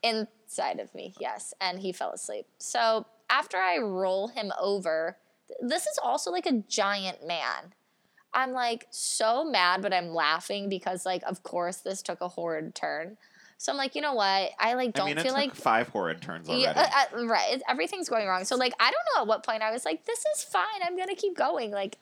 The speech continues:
Speaker 1: I have bad judgment. I don't know.
Speaker 2: I mean,
Speaker 1: So I, I'm
Speaker 2: you
Speaker 1: like, "You know
Speaker 2: wanted it.
Speaker 1: what? I'm gonna, like, get up at, like, seven A M 'cause he's definitely not gonna be up 'cause he's fucking wasted.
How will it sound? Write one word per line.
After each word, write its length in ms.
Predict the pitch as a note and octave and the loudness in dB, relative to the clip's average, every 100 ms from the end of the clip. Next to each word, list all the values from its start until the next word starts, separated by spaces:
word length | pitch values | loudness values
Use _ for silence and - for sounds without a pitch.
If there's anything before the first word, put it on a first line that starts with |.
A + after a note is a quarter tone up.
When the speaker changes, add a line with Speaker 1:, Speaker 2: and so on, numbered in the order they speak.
| - | -4
Speaker 1:
I 100 | A#3+ | -2
have 180 | A#3+ - | 0 2
bad 260 | F#3 F#3 | 2 2
judgment. 400 | - - - G#1 | -2 -2 -8 -10
I 140 | - G3 | -4 -2
don't 160 | G3 | -2
know. 180 | - - - | -4 -8 -10
Speaker 2:
I 60 | G#2+ | -10
mean, 220 | A#2 A#2+ - | -10 -10 -4
Speaker 1:
So 340 | - E4+ D#4 - | 2 4 4 4
I, 220 | C#4 D#4+ - | 2 2 0
I'm 120 | D#4 | 0
Speaker 2:
you 20 | |
Speaker 1:
like, 180 | D#4+ D4+ | 2 2
"You 60 | - | 2
know 80 | F4+ | 4
Speaker 2:
wanted 60 | |
it. 0 | |
Speaker 1:
what? 300 | E4+ E4 E4 - | 4 4 4 2
I'm 140 | C4 | 0
gonna, 160 | C4+ D#4+ | 2 0
like, 180 | D#4+ B3 | 0 2
get 140 | A#3 | 2
up 140 | A#3 A#3 | 2 2
at, 80 | |
like, 160 | G#3 G3 | 0 -2
seven 340 | - G3 F#3+ | -2 0 0
A 100 | G3 | 0
M 140 | F#3 F#3 | -2 -4
'cause 140 | G3 | -4
he's 140 | G3 F3+ | -4 0
definitely 340 | F3 G3+ G3 | -2 -2 -4
not 200 | F3 E3+ | -2 -4
gonna 120 | F#3+ | -6
be 120 | E3+ E3 | -2 -2
up 140 | D#3+ | -2
'cause 180 | - F3+ | -6 -8
he's 120 | F3+ | -8
fucking 400 | - E3+ E3+ F#3 | -4 -6 -6 -8
wasted. 640 | F3 E3 - A3+ B3 C4+ | -8 -8 -6 -4 -4 -4